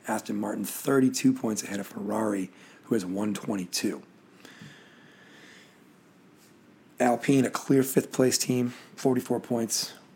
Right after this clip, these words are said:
almost a hundred points behind Her-, Ferrari, who's in fourth. Uh, McLaren, a clear sixth place team with seventeen points, well, well, well behind Alpine. And then everybody else is single digit loving.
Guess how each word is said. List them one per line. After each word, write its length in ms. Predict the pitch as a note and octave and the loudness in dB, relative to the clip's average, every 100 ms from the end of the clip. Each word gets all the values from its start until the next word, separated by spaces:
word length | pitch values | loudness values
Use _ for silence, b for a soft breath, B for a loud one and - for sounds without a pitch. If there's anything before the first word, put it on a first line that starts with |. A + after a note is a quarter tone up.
| _ - - - - - | _ -20 -20 -20 -20 -4
almost 280 | A2+ B2+ - | 0 2 0
a 60 | |
hundred 340 | G#2+ B2 A#2 G2+ | -2 0 0 0
points 200 | A#2 - | -2 -2
behind 340 | G2 G2 G#2 | -6 -4 -2
Her-, 220 | F#2 G2 - | -2 -4 -4
Ferrari, 520 | - G#2 G2+ G#2 G2+ - | -2 0 2 0 -4 -6
who's 120 | G#2+ | -6
in 60 | G2+ | -4
fourth. 520 | - G2 F#2+ - - - B B B B B - | -4 -4 -4 -6 -12 -18 B B B B B -6
Uh, 260 | G#2+ G2+ - | -4 -4 -4
McLaren, 640 | A2 - C#3 C3+ B2+ B2 | -4 0 4 6 6 4
a 60 | - | 0
clear 300 | - B2+ G2+ | 0 0 0
sixth 400 | - C#3+ - - | 0 -2 -2 -4
place 240 | G#2 G#2 | -4 -4
team 220 | - A2 | -4 -4
with 100 | G2+ | -2
seventeen 560 | - A#2 G#2+ G2 A#2+ G#2+ | 0 0 0 -2 -2 -2
points, 320 | G2+ F#2+ - G#2+ A2+ A2+ - - | -4 -6 -8 -4 -4 -4 -4 2
well, 420 | C3 A2 F#2 F2+ - | 4 4 0 -4 0
well, 280 | G#2 F#2+ | 0 2
well 220 | G2 F#2+ F2+ | 0 -2 -2
behind 400 | F2+ F#2+ F#2 F#2+ | -4 -4 -4 -4
Alpine. 480 | E2+ - A#2+ A#2 G#2+ B B B B - - | -6 0 0 0 -4 B B B B -20 -2
And 260 | B2+ B2 B2 | 2 2 2
then 100 | B2 | 2
everybody 380 | A2+ B2+ B2 B2 | 4 6 6 4
else 140 | A#2 | 4
is 120 | A2 | 2
single 280 | - B2 A#2 | 2 2 2
digit 280 | G#2+ A2+ A2+ | 2 2 4
loving. 400 | A2+ B2 A2+ | 4 4 4